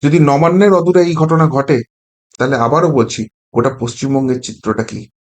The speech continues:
এবং এটা যে কোনো বিক্ষিপ্ত ঘটনা নয়, এই সোদপুরেরই এক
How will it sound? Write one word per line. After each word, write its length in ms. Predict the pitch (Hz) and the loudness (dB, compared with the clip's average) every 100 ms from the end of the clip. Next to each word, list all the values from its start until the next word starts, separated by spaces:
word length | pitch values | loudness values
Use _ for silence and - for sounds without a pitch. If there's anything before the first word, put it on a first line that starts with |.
| _ - | _ -4
এবং 180 | 127 135 | 0 0
এটা 140 | 123 143 | 0 0
যে 80 | 160 | 0
কোনো 180 | 170 | 0
বিক্ষিপ্ত 460 | 156 156 - 175 - | 0 -4 -6 -10 -4
ঘটনা 360 | 160 151 160 165 | -2 0 0 2
নয়, 260 | 156 165 151 - _ _ _ - | 2 2 0 -4 _ _ _ 0
এই 160 | 180 220 | 2 4
সোদপুরেরই 640 | 208 185 196 196 196 202 | 2 0 0 0 2 4
এক 140 | 180 | 2